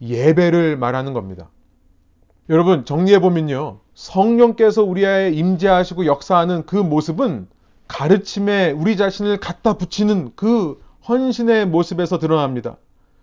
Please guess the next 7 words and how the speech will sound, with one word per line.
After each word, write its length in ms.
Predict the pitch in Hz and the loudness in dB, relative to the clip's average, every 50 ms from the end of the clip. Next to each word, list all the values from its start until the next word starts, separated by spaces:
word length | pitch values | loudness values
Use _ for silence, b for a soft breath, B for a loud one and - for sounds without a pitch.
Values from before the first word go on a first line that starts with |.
| _ _ _ _ | _ _ _ _
코이노니아의 800 | - - - 254 277 277 240 240 240 220 226 220 208 208 214 202 131 | -12 -2 2 2 4 4 6 4 4 6 4 4 4 2 0 0 0
나눔, 420 | 123 143 160 185 180 135 107 - _ _ _ _ _ _ _ _ _ _ - | 0 0 2 2 2 0 -2 -10 _ _ _ _ _ _ _ _ _ _ -2
빵을 400 | - 196 214 226 240 247 240 240 | 0 0 2 4 4 4 4 6
떼는 420 | 240 220 214 220 226 208 160 113 - _ _ _ _ - | 4 2 2 4 2 0 0 -4 -10 _ _ _ _ -16
가족됨, 680 | - - 151 165 214 220 220 - - 165 131 117 - _ _ _ _ _ _ _ _ _ | -8 -2 0 4 4 2 2 2 -2 -2 -2 -2 -8 _ _ _ _ _ _ _ _ _
함께 440 | - - 240 247 233 240 254 240 208 | -8 -2 -2 -2 0 2 2 2 2
기도하고 720 | - - 190 165 226 202 196 208 196 185 214 196 165 - | 2 -4 -2 2 2 2 4 2 2 2 2 2 0 0